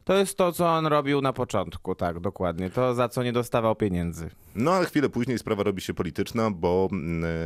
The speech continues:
Speaker 2: e, Maciej Musiałowski, czyli Tomek Giemza filmowy, będzie musiał zająć się postacią Pawła Rudnickiego, czyli takiego nowego prezydenta Warszawy. I tu się też zaczynają te kwestie nawiązywania
Speaker 1: Którego gra Maciej Sztur.
Speaker 2: Którego gra Maciej Sztur, co jest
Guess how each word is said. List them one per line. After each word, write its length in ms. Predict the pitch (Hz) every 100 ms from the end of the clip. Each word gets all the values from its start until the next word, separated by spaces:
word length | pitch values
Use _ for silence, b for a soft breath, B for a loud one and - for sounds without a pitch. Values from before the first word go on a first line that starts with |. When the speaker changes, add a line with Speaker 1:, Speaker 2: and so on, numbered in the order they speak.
| 69 65
Speaker 2:
e, 40 |
Maciej 480 | 80 80 82 85 95
Musiałowski, 500 | 82 85 82 82 95
czyli 220 | - 82
Tomek 260 | 82 85 73 71
Giemza 480 | 90 76 80 78 78
filmowy, 580 | 85 80 73 80 92
będzie 220 | 87 85 87
musiał 220 | 82 80
zająć 280 | 87 87 -
się 80 | 82
postacią 420 | 85 87 85 85
Pawła 320 | 90 85 76
Rudnickiego, 640 | 78 76 80 - 80 101
czyli 200 | - 95
takiego 520 | 90 82 87 98 90 - 57
nowego 520 | 82 85 87 95 90
prezydenta 460 | 95 82 92 90 90
Warszawy. 480 | 92 - 92 73 - B B B
I 60 | -
tu 120 | 135
się 100 | 135
też 140 | 123 107
zaczynają 400 | 110 110 104 104
te 100 | 95
kwestie 360 | - 101 107 98 90
nawiązywania 440 | 80 87 90 87 147 156
Speaker 1:
Którego 60 | 143
gra 120 | 147
Maciej 320 | 151 147 98 87
Sztur. 320 | - 85 85
Speaker 2:
Którego 300 | - 104 92
gra 140 | 95
Maciej 300 | 87 82 92
Sztur, 320 | - 107 123 - -
co 100 | 73
jest 240 | 73 -